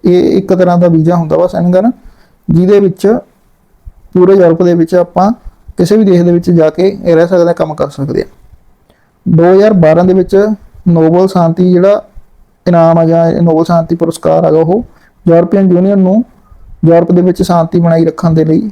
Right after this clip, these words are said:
ਦਿੱਤਾ ਜਾਂਦਾ ਵਾ। ਸਾਰੇ ਯੂਰਪੀਅਨ ਯੂਨੀਅਨ ਦੇ ਵਿੱਚੋਂ ਚਾਰ ਦੇਸ਼ ਨੇ ਕਿ ਜਿਹੜੇ ਉਹ ਨਾਟੋ ਦਾ ਹਿੱਸਾ ਨਹੀਂ ਹੈਗੇ, ਮਤਲਬ ਨਾਰਥ ਅਟਲਾਂਟਿਕ ਟ੍ਰੀਟੀ ਆਰਗੇਨਾਈਜ਼ੇਸ਼ਨ ਦਾ ਹਿੱਸਾ ਨਹੀਂ ਹੈਗੇ। ਕਿਹੜੇ-ਕਿਹੜੇ ਦੇਸ਼ ਨਹੀਂ ਹੈਗੇ? ਆਸਟਰੀਆ, ਆਇਰਲੈਂਡ, ਮਾਲਟਾ ਅਤੇ ਸਾਈਪ੍ਰਸ।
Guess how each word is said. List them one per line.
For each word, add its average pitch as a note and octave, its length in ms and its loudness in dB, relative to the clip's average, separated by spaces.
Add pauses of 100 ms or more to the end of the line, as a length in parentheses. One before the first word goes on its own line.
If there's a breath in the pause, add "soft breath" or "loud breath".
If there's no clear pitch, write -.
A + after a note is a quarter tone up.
(120)
ਦਿੱਤਾ E3 260 0
ਜਾਂਦਾ E3 280 0
ਵਾ। G3 140 0 (800)
ਸਾਰੇ F3+ 280 2
ਯੂਰਪੀਅਨ F#3+ 460 2
ਯੂਨੀਅਨ F3+ 300 2
ਦੇ G3 80 2
ਵਿੱਚੋਂ F3 260 -2
ਚਾਰ E3+ 320 2
ਦੇਸ਼ E3 220 0
ਨੇ F3 120 0
ਕਿ F3+ 60 0
ਜਿਹੜੇ E3+ 240 2
ਉਹ E3+ 320 -4
ਨਾਟੋ E3+ 420 0
ਦਾ E3 160 0
ਹਿੱਸਾ E3 300 -2
ਨਹੀਂ D#3 140 0
ਹੈਗੇ, D#3 240 -2
ਮਤਲਬ E3+ 360 -2
ਨਾਰਥ D#3 400 -2
ਅਟਲਾਂਟਿਕ E3 520 -2
ਟ੍ਰੀਟੀ F3 440 -2
ਆਰਗੇਨਾਈਜ਼ੇਸ਼ਨ E3 580 -2
ਦਾ E3 80 -2
ਹਿੱਸਾ E3 240 -2
ਨਹੀਂ D#3+ 120 -2
ਹੈਗੇ। E3 260 -2 (380 soft breath)
ਕਿਹੜੇ-ਕਿਹੜੇ G3 340 2
ਦੇਸ਼ F3+ 200 2
ਨਹੀਂ F3+ 140 0
ਹੈਗੇ? F#3+ 260 -4 (560)
ਆਸਟਰੀਆ, F#3+ 680 0 (140)
ਆਇਰਲੈਂਡ, F#3 600 0
ਮਾਲਟਾ F3 600 0
ਅਤੇ E3+ 160 -2
ਸਾਈਪ੍ਰਸ। - 540 -6